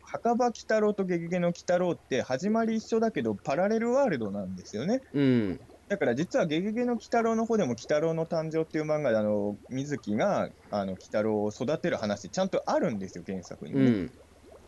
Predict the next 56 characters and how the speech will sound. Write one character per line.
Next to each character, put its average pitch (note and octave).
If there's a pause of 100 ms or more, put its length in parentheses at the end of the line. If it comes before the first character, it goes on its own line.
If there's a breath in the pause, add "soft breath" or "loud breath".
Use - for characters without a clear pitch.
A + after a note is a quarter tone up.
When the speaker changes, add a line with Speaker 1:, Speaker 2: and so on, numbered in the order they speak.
(120)
Speaker 1:
で、 F3
そ B3
っ -
ち E4+
だ C#4
と、 A2
あ G#2+
の、 G#2
別 A#2+
に、 D3+
あ C#3+
の、 B2+
地 B2+
獄 C#3
の C3+
片 C#3
道 C#3
切 -
符 C3
と G#2
か F#2
で F2+
水 A#2
木 F#2+
が F2+
地 -
獄 G#2
行 G2+
っ -
ち C3+
ゃ B2
っ -
た A#2+
り G2
と G2
か、 F2
お F#2+
母 D3
さ G#2
ん F#2+
が F2
発 -
狂 C#3
し -
た C#3+
り A#2+
と G2+
か F2
し -
て E3
な F#3+
い B2+
ん F#2
で、 G#2
Speaker 2:
う A#2+
ん。 G#2